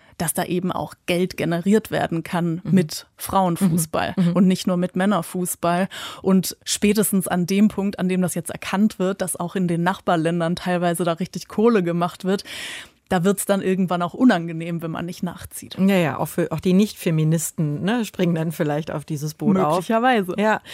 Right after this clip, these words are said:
Speaker 2: aber wir haben gesehen in den U S A, du hast das Beispiel ja gebracht, also viel Druck, ne, kann eben auch viel bewegen. Jetzt haben wir tatsächlich ja an der Stelle, ähm,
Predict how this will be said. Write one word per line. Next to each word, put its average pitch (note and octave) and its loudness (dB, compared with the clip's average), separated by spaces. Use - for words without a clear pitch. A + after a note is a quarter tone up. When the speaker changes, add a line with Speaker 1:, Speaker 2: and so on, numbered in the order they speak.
Speaker 2:
aber A#3+ 2
wir D#3+ 0
haben D#3+ 2
gesehen G3 0
in E3+ -4
den E3+ -4
U D#3+ -6
S E3+ -4
A, D#3 -4
du D#3 -2
hast D#3+ -4
das E3+ -4
Beispiel D#3+ -4
ja D3+ -2
gebracht, F3+ -4
also D3 -4
viel F3 -2
Druck, - -4
ne, G#3 2
kann G#3+ -2
eben F#3+ 0
auch D#3+ -4
viel F#3+ -2
bewegen. D#3+ -2
Jetzt E3+ -4
haben B3 4
wir D4 2
tatsächlich A#3 -4
ja A3 2
an G3 -2
der G3 0
Stelle, G3+ 0
ähm, F3+ -2